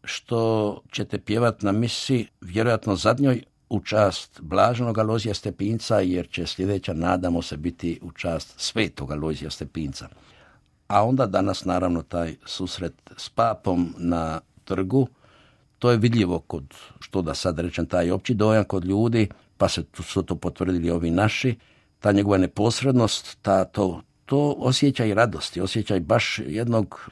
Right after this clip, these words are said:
rekao bih, ganuća i silnih emocija s kojima ljudi susreću papu.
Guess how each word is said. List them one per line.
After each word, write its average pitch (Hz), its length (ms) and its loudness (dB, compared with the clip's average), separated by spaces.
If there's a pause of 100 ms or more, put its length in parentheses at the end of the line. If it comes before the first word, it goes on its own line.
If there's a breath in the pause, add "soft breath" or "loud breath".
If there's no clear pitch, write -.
(120)
rekao 110 320 2
bih, 110 220 0
ganuća 117 720 4 (120)
i 104 120 -2
silnih 123 400 2
emocija 110 520 2
s - 80 -6
kojima 90 500 0 (320)
ljudi 92 300 0
susreću 85 640 -6 (320 soft breath)
papu. 131 500 4